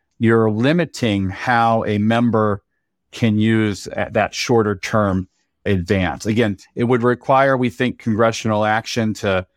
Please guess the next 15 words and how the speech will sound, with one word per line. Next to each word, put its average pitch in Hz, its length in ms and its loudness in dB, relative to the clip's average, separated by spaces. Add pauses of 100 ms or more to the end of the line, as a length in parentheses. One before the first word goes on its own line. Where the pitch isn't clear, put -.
(160)
to 87 140 -8
implement. 113 640 -2 (400)
Congress 113 400 0
isn't 120 260 -2
the 117 80 0
most 113 240 0
effective 110 580 -2 (100)
right 104 320 0
now, 107 480 0 (160)
but 107 160 2
it 107 160 -2
bears 110 460 0 (260)
watching. 95 560 -2 (480)
And 151 160 2
then, 165 240 0